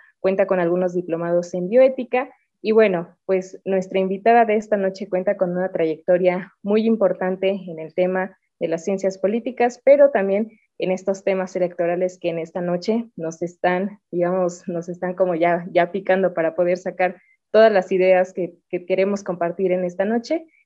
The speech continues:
en este espacio. Y bueno, pues como lo mencioné en un principio, estaremos hablando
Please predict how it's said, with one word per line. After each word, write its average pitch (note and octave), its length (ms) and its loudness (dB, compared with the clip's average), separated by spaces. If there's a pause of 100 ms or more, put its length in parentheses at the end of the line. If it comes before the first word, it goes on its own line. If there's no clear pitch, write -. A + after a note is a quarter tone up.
en F3 120 -4
este F#3 200 -6
espacio. E3+ 500 -2 (480)
Y C#4+ 100 0
bueno, D#4+ 260 2
pues D4 180 0
como A#3+ 220 2
lo A#3 140 2
mencioné A3+ 680 -4
en G3+ 140 -4
un G#3+ 100 -6
principio, B3 800 -6
estaremos F#3+ 640 -4
hablando F#3+ 600 0